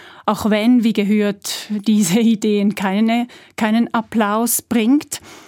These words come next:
Auch ein höheres Rentenalter würde das Sozialwerk entlast-, entlasten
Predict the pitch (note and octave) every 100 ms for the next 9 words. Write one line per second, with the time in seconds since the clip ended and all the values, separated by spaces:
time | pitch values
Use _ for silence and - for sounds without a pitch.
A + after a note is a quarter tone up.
0 | - - A3 B3 A3+ A#3 G#3+ G3+ G3 -
1 | F#3 G3 G#3+ A#3 A3 A3 A#3 B3 B3 -
2 | G#3 G#3+ G#3+ G#3 G3 - G#3 - G3 F#3+
3 | F#3 F3 F3 - F#3+ - F#3 - - -
4 | - A3 G3+ - F#3 A3 - D4+